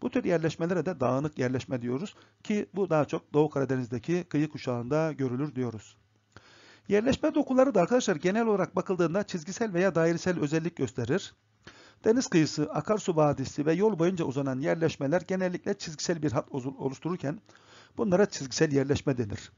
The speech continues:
Dağların kıyıya paralel uzandığı Karadeniz kıyılarındaki il, ilçe ve köylerimiz genellikle buna uygundur.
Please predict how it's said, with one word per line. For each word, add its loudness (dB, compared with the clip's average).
Dağların 6
kıyıya -2
paralel -2
uzandığı 0
Karadeniz 2
kıyılarındaki 0
il, -2
ilçe -2
ve 2
köylerimiz -2
genellikle 0
buna 0
uygundur. -6